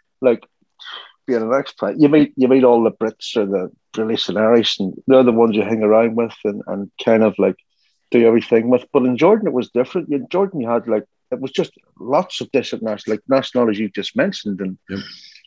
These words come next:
Speaker 1: was just lots of different nationalities. It wasn't just Brits. Well, I mean, I, there was very few Brits I actually
Speaker 2: Yeah.
Speaker 1: knew there, to be honest. <laughs> It was
Speaker 2: Well,
Speaker 1: like
Speaker 2: you know, it, it was, it was, it was Baker, and it was, uh, it was Dave Williams, who was, uh, also, you know, part of the sports scene
Speaker 1: Yeah.
Speaker 2: there with, with, uh, with,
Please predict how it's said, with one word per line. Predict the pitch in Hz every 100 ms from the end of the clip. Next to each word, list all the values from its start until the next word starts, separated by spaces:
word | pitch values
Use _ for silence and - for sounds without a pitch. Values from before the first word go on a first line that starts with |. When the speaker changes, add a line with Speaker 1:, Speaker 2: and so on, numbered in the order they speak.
| _
Speaker 1:
was | 180
just | 220 -
lots | 139 139 -
of | 117
different | 120 - 123
nationalities. | 110 - 110 123 170 175
It | 147
wasn't | 175 165 131
just | 123 - -
Brits. | 139 - - - -
Well, | 151
I | 170
mean, | 170
I, | 180 165
there | 135 131
was | 131 -
very | 135 123
few | - 107 -
Brits | 120 - - -
I | 92
actually | 98 - - 107 90 _ _ _ _ _ _ - - -
Speaker 2:
Yeah. | 95 87 92 - -
Speaker 1:
knew | 113 233
there, | 156 95
to | 92
be | 123
honest. | 147 - - -
<laughs> | - - -
It | 233 175 269
was | 190 147
Speaker 2:
Well, | -
Speaker 1:
like | 123
Speaker 2:
you |
know, | 120 80 85 90
it, |
it | 87
was, | 87 85 87
it | 80
was, | 82 78
it | 78
was | 78
Baker, | 71 90 107
and | 90
it |
was, | 82 80 82
uh, | 78
it | 76
was | 76 71
Dave | 82 85
Williams, | 78 92 120 120
who | 85
was, | 80 78 87
uh, | 80 78
also, | 64 80 - 98 87
you | 87
know, | 78
part | 76 80 85
of | 82
the | 80
sports | - 85 85 -
scene | - - - 98 92 92
Speaker 1:
Yeah. | -
Speaker 2:
there | 90 87
with, | 87 87 90
with, | 85 80
uh, | 85 82 78
with, | 80